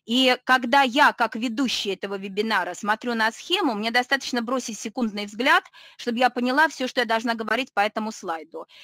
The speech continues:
Ну, Тамара, конечно, можно сделать скриншоты,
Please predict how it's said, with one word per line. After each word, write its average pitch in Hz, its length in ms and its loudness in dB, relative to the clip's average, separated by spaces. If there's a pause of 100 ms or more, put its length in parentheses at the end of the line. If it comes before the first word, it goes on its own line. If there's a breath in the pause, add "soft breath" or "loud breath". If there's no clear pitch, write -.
(120)
Ну, 247 100 -2
Тамара, 330 360 6
конечно, 320 420 2
можно 277 300 2
сделать 247 340 -2
скриншоты, 214 760 -4